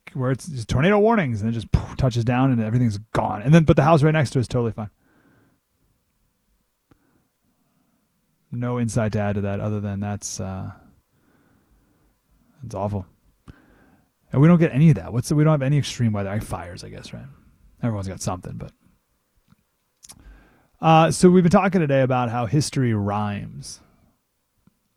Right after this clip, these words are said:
And also how this vax, unvaxxed division, this is not the division. This is not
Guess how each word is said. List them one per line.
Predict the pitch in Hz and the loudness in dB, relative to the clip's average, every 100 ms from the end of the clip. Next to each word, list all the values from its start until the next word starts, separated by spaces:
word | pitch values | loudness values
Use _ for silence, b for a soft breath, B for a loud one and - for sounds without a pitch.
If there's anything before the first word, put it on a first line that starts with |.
| _ - | _ -10
And | 131 123 127 | -4 -2 0
also | 139 151 165 | 2 4 4
how | 139 135 | 2 0
this | 131 120 | 0 -4
vax, | 151 143 147 160 | -4 -2 0 -2
unvaxxed | - 139 147 147 151 - - | 0 2 6 4 2 -4 -2
division, | 113 135 143 147 151 | 2 6 6 6 4
this | 165 | 4
is | 196 | 6
not | 185 175 135 | 4 2 4
the | 135 170 160 | 8 8 6
division. | 135 135 127 107 98 | 4 2 2 -2 -6
This | 127 156 | -4 -2
is | |
not | 147 143 | -2 -4